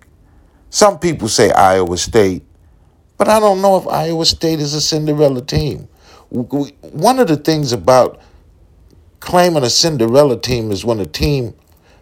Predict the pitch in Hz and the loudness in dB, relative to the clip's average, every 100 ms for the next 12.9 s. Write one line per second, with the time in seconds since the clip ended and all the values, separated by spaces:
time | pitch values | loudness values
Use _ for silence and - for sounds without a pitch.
0 | _ - 151 147 117 98 127 139 113 98 | _ 0 2 2 -2 -2 2 4 4 2
1 | 80 _ _ _ _ _ - 131 113 - | -2 _ _ _ _ _ -2 0 2 -2
2 | - - 170 160 - - 85 101 135 151 | -2 2 4 2 0 -12 -14 -4 2 4
3 | 123 98 104 71 156 156 - 76 - - | 2 -2 -6 -2 0 0 -4 -10 -10 -18
4 | - - - _ _ _ _ _ _ _ | -12 -12 -12 _ _ _ _ _ _ _
5 | - - 110 135 120 113 - - - 123 | -4 0 2 4 4 4 -2 -14 -8 -4
6 | 123 165 151 - 185 190 143 110 - 131 | 0 0 0 -4 -2 0 2 0 -2 -2
7 | - 139 143 - 147 - - 196 165 87 | 2 4 4 2 0 0 -2 -2 -4 -6
8 | 78 76 _ _ - 226 240 240 202 113 | -10 -14 _ _ -10 0 2 4 4 2
9 | 117 151 143 123 127 - - - 135 - | 0 2 2 4 0 0 -4 -2 -2 -4
10 | 127 131 110 110 95 - 196 - 104 80 | 0 0 0 -2 -2 0 0 -2 -4 -4
11 | 76 - - - 123 - 135 135 135 123 | -6 -12 -12 -6 -4 2 4 4 2 2
12 | 110 - 107 76 78 226 226 - | 0 0 -2 -2 2 2 2 -6